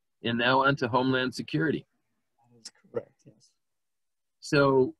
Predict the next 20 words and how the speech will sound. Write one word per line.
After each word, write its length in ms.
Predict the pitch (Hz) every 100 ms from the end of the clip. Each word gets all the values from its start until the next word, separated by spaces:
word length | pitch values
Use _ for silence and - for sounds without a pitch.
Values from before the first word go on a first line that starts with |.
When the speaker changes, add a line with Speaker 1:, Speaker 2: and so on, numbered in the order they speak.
| _ _ _ 143
Speaker 1:
you 80 |
know, 200 | 139 139
it's 140 | 131 139
a 60 |
little 320 | 135 170 165 123
unusual 720 | 123 123 123 110 113 107 110
for 180 | 101 98
a 60 |
family 400 | - 127 120 113
physician, 600 | - 104 - - 180 87 - 156 - - 139 _
Speaker 2:
<laughs> 500 | - - _ _ _
Speaker 1:
um, 480 | 107 104 101 98 90 - _ _ _ -
to 140 | 123
be, 420 | 107 110 107 101 95 _ _
uh, 440 | 98 95 95 95 87 151 _ _ _ _ _ _ _ _ _
in 140 | 131 127
that 240 | 117 -
position, 480 | 107 104 113 - 107
but 140 | 107
I 200 | 110 110